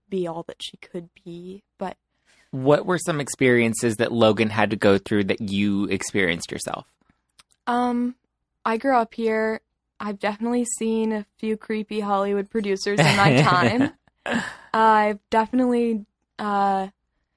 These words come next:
Speaker 1: you know, had to, well, there were some parts where Logan was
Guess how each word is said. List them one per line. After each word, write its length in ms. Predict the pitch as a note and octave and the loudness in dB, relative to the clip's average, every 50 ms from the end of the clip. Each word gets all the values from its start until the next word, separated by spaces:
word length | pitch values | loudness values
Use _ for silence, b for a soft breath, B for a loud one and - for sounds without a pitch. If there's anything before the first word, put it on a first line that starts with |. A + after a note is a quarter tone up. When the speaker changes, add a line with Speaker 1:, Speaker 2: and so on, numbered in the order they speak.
| _ _ _ _ - | _ _ _ _ -6
Speaker 1:
you 80 | A3 A3 | -4 -2
know, 300 | G#3 G3 F#3+ F#3+ F#3 - _ _ _ _ _ _ _ _ _ _ _ _ _ - | -2 -2 -2 -4 -6 -8 _ _ _ _ _ _ _ _ _ _ _ _ _ -18
had 460 | - - - G#3 G3+ G3+ G3+ G3+ _ - - - | -14 -10 -6 -4 -2 -2 -4 -6 _ -16 -16 -8
to, 320 | - G#3 G3+ G3 G3 G3 - _ - | -6 -2 -2 -2 -2 -4 -6 _ -6
well, 120 | A#3+ C4 | -4 0
there 140 | B3+ C#4 C#4 | 2 2 2
were 120 | C#4+ D4 | 2 0
some 260 | C#4+ - D#4 D4+ D4+ C#4+ | -2 -2 -2 -2 -2 -4
parts 320 | - A#3 A3+ A3+ A3+ - | -2 -2 -2 -2 -2 -4
where 180 | A3+ A3 G#3 G3 | -4 -4 -2 -2
Logan 480 | G3 G3 F#3 F#3 F#3+ G3+ G3 G3 G3 | -2 -2 -2 -4 -2 -4 -4 -4 -4
was 260 | F#3+ F#3+ F#3 F#3 - | -4 -4 -4 -6 -8